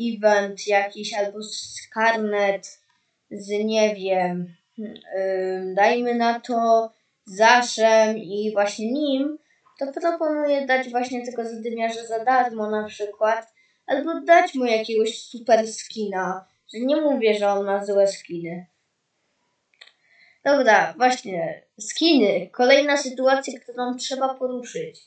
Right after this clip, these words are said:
Ma on bardzo mało skinów i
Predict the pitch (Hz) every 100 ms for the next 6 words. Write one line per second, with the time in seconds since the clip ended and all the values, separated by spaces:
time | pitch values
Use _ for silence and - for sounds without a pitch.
0 | _ _ _ _ 240 254 262 262 247 196
1 | 277 349 233 220 202 190 180 190 190 -
2 | 208 180 185 254 269 _ _ _ _ _
3 | _ - 240 262 262 220 -